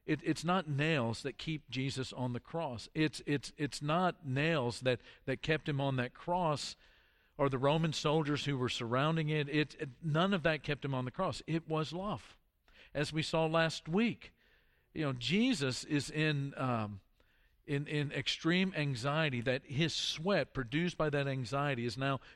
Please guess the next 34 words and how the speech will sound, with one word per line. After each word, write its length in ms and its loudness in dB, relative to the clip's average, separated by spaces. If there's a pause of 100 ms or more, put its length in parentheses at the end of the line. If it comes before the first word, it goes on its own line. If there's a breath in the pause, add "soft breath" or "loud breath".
(100)
being 300 0
mingled 560 2
with 160 0
blood. 440 0 (1120)
And 160 0
he 180 6
is 140 2
feeling 500 -2
the 80 -4
full 440 0
force 720 -2 (400 soft breath)
of 280 0 (100)
our 320 2
sin 640 0 (200 soft breath)
that 160 0
he 200 0
is 120 0
going 340 0
to 100 -6
bear. 360 2
He 220 0
is 180 -2
looking 420 0
into 300 -2
the 160 -2
abyss 500 0 (220 loud breath)
and 200 -2
seeing 540 2
what 180 2
is 140 -2
in 100 -4
store 400 2
for 180 -2
him, 240 0